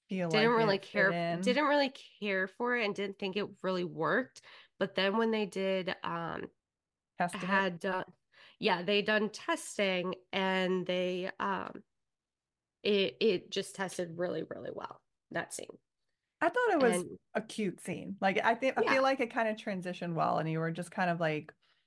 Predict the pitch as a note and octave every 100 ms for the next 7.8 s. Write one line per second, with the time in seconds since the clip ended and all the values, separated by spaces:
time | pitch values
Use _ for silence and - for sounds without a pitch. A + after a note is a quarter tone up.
0 | _ _ _ _ - F#3+ F#3+ F#3+ G#3+ F#3+
1 | A#3+ F3+ F3+ E3 E3 F3 - F3+ D#3 -
2 | G#3+ F#3 E3+ D3+ F3 F#3 F3+ E3 F3 -
3 | - _ _ - G3+ F#3 F3+ E3+ F3 E3
4 | D#3 D#3 E3+ - D#3+ D3+ D#3+ F3 - A#3+
5 | F3 E3+ E3+ F#3+ F3+ - - E3+ D#3+ D3+
6 | D3 _ _ G3 F#3 F#3 F#3 - E3 F#3+
7 | F#3 E3 D#3+ E3+ - F3 F#3 D#3+